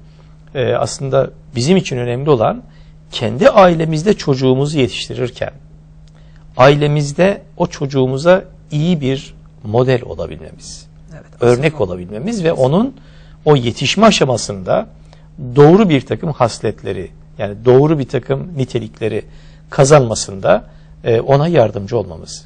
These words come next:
Speaker 1: gerekir. Yani aksi takdirde tabir caizse artık, e, testi kırılacak bir, e, noktaya varmışsa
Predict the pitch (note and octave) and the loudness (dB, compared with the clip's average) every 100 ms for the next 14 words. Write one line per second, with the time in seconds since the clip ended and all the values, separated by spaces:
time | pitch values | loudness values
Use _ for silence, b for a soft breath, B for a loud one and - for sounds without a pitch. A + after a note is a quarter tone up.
0 | - F2+ D#2 - - - b b b B2 | -12 -10 -10 -14 -20 -20 b b b 0
1 | B2+ A#2+ C3 - F3+ C3 - G2+ F2+ A#2+ | 0 0 -2 -2 0 0 0 -10 -6 -8
2 | G3 - - b b b - C3+ C3+ C3+ | -8 -16 -20 b b b 2 4 4 4
3 | B2 A#2+ A#2 - A#2 A#2+ B2+ B2 - - | 2 0 -2 -2 0 0 -2 -8 -12 -14
4 | B2+ A2+ - B2+ - C#3+ - B2 B2 B2 | -10 -10 -6 -6 -4 -10 -6 -4 -2 0
5 | C#3 - G#2 - - - b b b - | 0 -2 -12 -12 -18 -20 b b b -16
6 | A#2+ G2+ A2 A2 - A#2+ B2 F#2+ F2 - | -12 -8 -4 -4 -2 2 2 2 -4 -8
7 | - - A#2 | -12 -8 -8